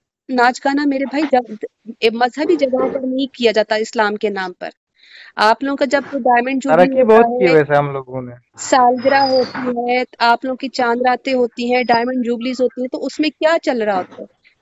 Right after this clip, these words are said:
Speaker 1: ڈانڈیا، گربا، راسڑا، یہ چل رہا ہوتا ہے نا،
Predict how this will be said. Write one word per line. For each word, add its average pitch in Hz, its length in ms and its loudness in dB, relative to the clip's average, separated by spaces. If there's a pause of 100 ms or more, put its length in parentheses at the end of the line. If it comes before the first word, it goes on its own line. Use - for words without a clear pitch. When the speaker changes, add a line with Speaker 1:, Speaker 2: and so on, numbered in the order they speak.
(120)
Speaker 1:
ڈانڈیا، 269 500 0 (100)
گربا، 254 580 -2 (160)
راسڑا، 247 500 0 (140)
یہ 262 140 -2
چل 269 100 -2
رہا 254 200 -2
ہوتا 247 240 -4
ہے 392 100 -2
نا، 381 60 -4